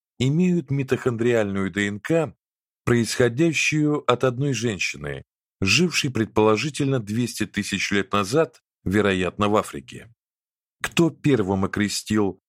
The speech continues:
эту прародительницу митохондриальной Евой, в точности неизвестно.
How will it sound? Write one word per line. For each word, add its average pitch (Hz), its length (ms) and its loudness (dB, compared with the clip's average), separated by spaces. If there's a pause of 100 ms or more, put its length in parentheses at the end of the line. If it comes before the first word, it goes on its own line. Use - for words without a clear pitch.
(100)
эту 110 280 2
прародительницу 101 1200 0 (180)
митохондриальной 101 960 0
Евой, 113 520 -2 (240)
в - 120 -6
точности 135 560 0
неизвестно. 101 840 -4